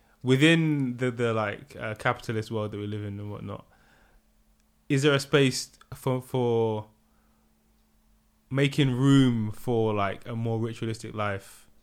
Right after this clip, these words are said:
And what would that even look like? Like, what kind of rituals do you think would be things that we'd involve in our lives within the context of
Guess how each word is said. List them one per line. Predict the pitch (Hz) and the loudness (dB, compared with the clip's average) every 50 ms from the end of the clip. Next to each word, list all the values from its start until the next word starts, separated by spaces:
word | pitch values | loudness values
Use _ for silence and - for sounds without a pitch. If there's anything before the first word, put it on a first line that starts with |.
| _ _ _ _ _ _ _ _ _ _ _ _ _ _ - | _ _ _ _ _ _ _ _ _ _ _ _ _ _ -4
And | 113 113 110 110 107 104 | -2 -2 -2 -2 -4 -2
what | 113 120 139 135 135 | -4 -4 -4 -4 -4
would | 123 123 120 | -2 -2 -2
that | 120 123 107 | -2 -2 -4
even | 120 110 113 110 113 | -4 -4 -4 -4 -4
look | 123 123 - - | -4 -6 -8 -8
like? | - 90 - - - | -8 -8 -8 -8 -8
Like, | 98 98 - | -8 -8 -6
what | - 120 120 127 135 - | -6 -2 -2 -2 -2 -2
kind | - - 127 120 117 | -4 -4 -2 -2 -2
of | 110 101 104 120 - _ _ _ _ _ _ - | -4 -6 -8 -14 -18 _ _ _ _ _ _ -6
rituals | - 135 139 139 - 127 117 110 | -6 -6 -4 -4 -4 -4 -4 -4
do | 104 123 | -4 -4
you | 113 | -6
think | 110 - 120 110 - - | -4 -4 -6 -6 -6 -10
would | - 113 113 113 104 101 | -8 -6 -6 -6 -6 -4
be | - 113 107 107 104 | -6 -6 -4 -4 -6
things | 101 - - 110 104 101 - | -8 -8 -8 -8 -8 -8 -8
that | 107 104 - | -10 -8 -8
we'd | 110 110 104 107 | -8 -8 -6 -6
involve | 104 101 110 110 110 104 | -8 -6 -6 -6 -4 -4
in | 104 101 | -6 -6
our | 101 98 | -6 -6
lives | 101 98 98 98 98 - - - _ _ _ _ _ _ _ _ | -6 -6 -8 -8 -10 -14 -18 -20 _ _ _ _ _ _ _ _
within | - 110 110 110 | -10 -6 -4 -4
the | 104 107 | -4 -4
context | - 117 110 104 - 113 104 113 | -6 -6 -6 -6 -8 -10 -10 -10
of | - 104 98 98 98 101 | -10 -10 -10 -10 -14 -16